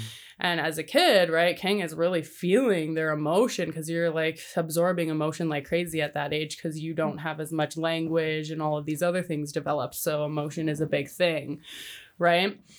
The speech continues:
And so if he doesn't know how to deal with the emotion properly, like, staying in love, right? If he gets sucked into that emotion, um, and then he's not able to work through it, it can get stuck and frozen in the body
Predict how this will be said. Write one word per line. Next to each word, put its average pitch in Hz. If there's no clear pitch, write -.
And 190
so 185
if 185
he 220
doesn't 196
know 185
how 185
to 175
deal 170
with 185
the 196
emotion 165
properly, 190
like, 170
staying 175
in 160
love, 160
right? 175
If 202
he 185
gets 185
sucked -
into 165
that 175
emotion, 196
um, 165
and 175
then 160
he's 165
not 170
able 170
to 170
work 165
through 170
it, 185
it 175
can 185
get 208
stuck 165
and 160
frozen 165
in 156
the 151
body 147